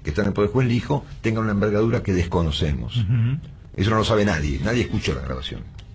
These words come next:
Speaker 1: Hay tres o cuatro párrafos transcriptos en la denuncia de Nisman,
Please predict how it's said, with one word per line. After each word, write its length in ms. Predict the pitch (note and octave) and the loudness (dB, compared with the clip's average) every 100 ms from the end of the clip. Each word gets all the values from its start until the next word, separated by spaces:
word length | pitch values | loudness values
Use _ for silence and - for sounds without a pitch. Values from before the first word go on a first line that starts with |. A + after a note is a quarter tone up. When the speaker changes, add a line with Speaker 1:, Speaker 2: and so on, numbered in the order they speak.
| - | -6
Speaker 1:
Hay 200 | D#2 E2+ - - | -2 -2 -4 -4
tres 200 | G#2+ G#2 | 0 0
o 80 | G2 | 0
cuatro 320 | G#2 G#2 F#2 - - - | 0 0 -2 -4 -12 -8
párrafos 360 | - G2+ F2 D#2 | -2 0 0 -2
transcriptos 480 | F2+ F2 B2 - F2 | -2 0 0 0 0
en 60 | |
la 60 | D#2+ | 2
denuncia 220 | G2+ B2 | 2 2
de 80 | D3 | 2
Nisman, 260 | B2+ D#3 | 2 0